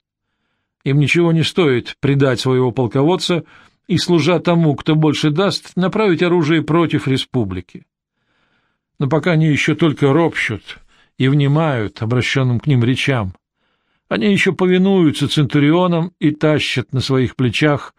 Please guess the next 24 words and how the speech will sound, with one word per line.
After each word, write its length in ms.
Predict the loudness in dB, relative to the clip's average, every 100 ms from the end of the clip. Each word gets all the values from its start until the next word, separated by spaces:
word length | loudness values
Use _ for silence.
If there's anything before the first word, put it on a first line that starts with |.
| _ _ _ _
груз 460 | 0 2 2 0 -2
опостылевшей 840 | -2 -2 0 0 0 -2 -2 -2
войны. 480 | -2 -2 -4 -6 -12 _ _ _ _ _ _ _ _ _ _ _ _ _ _
Первый 360 | 0 2 0
царский 420 | 0 -2 -2 -2 -2
гонец 340 | 0 0 -4
прискакал 640 | -6 -4 -4 0 0 -2 -6
в 100 | -14
Тигранакерту 920 | -4 -2 0 0 -2 -2 0 0 -2 -4 _ _ -2
к 80 |
вечеру 440 | 2 2 2 0 -2
того 240 | 0 0
дня, 360 | 0 0 0 -4
когда 300 | -6 -2 0
римское 420 | 0 0 -2 -2 0
воинство, 640 | 0 0 -2 -2 -2 -2 -4
перейдя 480 | -2 0 0 0 0
по 120 | -2
мосту 420 | -2 -2 -2 -2
Ефрат, 460 | 0 -2 -2 -2 -4 _ _ _ _ _
остановилось 680 | -8 -4 0 0 0 0 -2
на 80 | -2
ночной 360 | -2 0 0 0
привал. 520 | 0 0 -2 -6